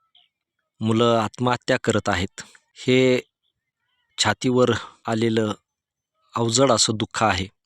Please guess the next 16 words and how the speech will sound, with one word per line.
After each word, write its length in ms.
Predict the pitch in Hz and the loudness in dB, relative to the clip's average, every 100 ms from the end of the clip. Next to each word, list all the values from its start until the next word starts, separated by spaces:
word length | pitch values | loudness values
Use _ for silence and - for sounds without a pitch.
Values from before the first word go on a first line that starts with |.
| _ _ _ | _ _ _
आणि 220 | 117 120 131 | -4 -2 0
या 100 | 123 | 0
समस्या 600 | - 123 135 - 101 87 _ _ _ _ _ _ _ _ - - _ _ | 2 2 0 0 -4 -8 _ _ _ _ _ _ _ _ -20 -20 _ _
प्रत्येक 480 | 113 - - 123 - - 117 | -6 -6 -6 -6 -8 -10 -6
मध्यमवर्गीय, 800 | 117 110 123 120 110 110 113 | -4 -2 -2 0 0 0 0
गोरगरीब, 600 | 110 107 104 104 107 107 - | -2 -2 -4 -2 0 0 0
शेतकरी, 580 | - 101 - 101 104 101 | -4 -4 -6 -4 -4 -4
कष्टकरी, 640 | 101 - 110 - 107 104 | -6 -6 -6 -8 -6 -4
मजूर 440 | 101 104 98 120 98 - _ _ _ _ _ _ _ _ _ _ _ _ _ | 0 0 2 0 -2 -8 _ _ _ _ _ _ _ _ _ _ _ _ _
यांच्या 460 | 113 113 107 123 117 | -4 -2 0 0 0
वाट्याला 680 | 117 117 110 - 131 123 123 - - - _ | 2 2 0 -2 -2 -2 -2 -8 -20 -20 _
आलेल्या 420 | 117 117 117 113 110 | 0 2 2 0 0
आहेत 280 | 98 104 - _ _ _ _ - | -2 -6 -12 _ _ _ _ -4
आणि 160 | 127 135 | -2 0
त्या 80 | 135 | 0
समस्यातून 760 | - 135 147 - 120 110 101 | 0 0 0 0 -2 -6 -6